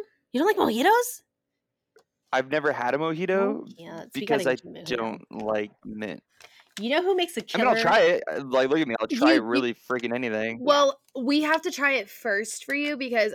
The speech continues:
Speaker 3: I've had really bad mojitos and we don't want you to have a bad
Speaker 1: That is
Speaker 3: first
Speaker 1: very true. You can
Speaker 3: experience.
Speaker 1: have some real shit mojitos.
Speaker 2: That's
Speaker 3: So, and then if you don't like it, I'll drink
Speaker 2: Yeah.
Speaker 3: the rest of it.
Speaker 1: So let me
Speaker 2: <laughs>
Speaker 1: tell
Speaker 2: Ta-da.
Speaker 1: you,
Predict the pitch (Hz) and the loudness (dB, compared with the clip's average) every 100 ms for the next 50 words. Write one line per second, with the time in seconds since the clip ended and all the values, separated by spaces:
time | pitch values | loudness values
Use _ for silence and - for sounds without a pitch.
0 | - 214 214 208 208 196 190 175 110 - | -2 -2 -2 -4 -2 -2 -4 -6 -6 -6
1 | 196 208 226 233 226 214 202 175 190 196 | -6 -8 -8 -6 -4 -4 -6 -6 -10 -12
2 | 190 180 175 151 - 226 220 214 202 - | -12 -12 -10 -8 -4 -2 0 0 0 0
3 | 180 170 180 202 247 240 208 180 175 175 | -2 -4 -6 -2 2 2 2 -2 -4 -4
4 | - 156 175 160 160 - 160 _ - 156 | -6 -8 -8 -8 -10 -14 -18 _ -6 -4
5 | - - 294 277 262 262 269 254 262 254 | -4 0 4 4 4 2 2 0 0 0
6 | 220 214 214 180 113 107 107 - - - | 0 -2 0 2 2 2 0 -4 -12 -14
7 | 73 - _ _ _ _ _ _ _ _ | -14 -14 _ _ _ _ _ _ _ _
8 | _ - - 262 285 349 392 320 269 233 | _ -10 -4 0 0 2 2 4 4 4
9 | 220 208 202 214 214 _ _ 190 180 233 | 4 4 2 0 -4 _ _ -6 0 0
10 | 190 269 | 2 0